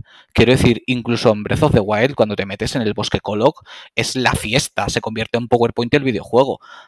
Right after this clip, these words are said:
Pero se lo perdonas, porque dices, "Coño, es un momento, pues, de mucha densidad gráfica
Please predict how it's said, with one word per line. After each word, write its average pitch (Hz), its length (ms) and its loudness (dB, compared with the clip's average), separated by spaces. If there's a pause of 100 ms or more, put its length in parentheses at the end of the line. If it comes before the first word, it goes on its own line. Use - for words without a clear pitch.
(140)
Pero 123 400 4 (160)
se - 200 0
lo 98 120 -2
perdonas, 123 580 2 (140)
porque 117 200 0
dices, 107 280 0
"Coño, 113 220 -2
es - 80 -8
un 117 60 -2
momento, 113 300 -2
pues, 98 140 -8
de 98 100 -4
mucha 104 240 -4
densidad 113 400 -2
gráfica 135 500 2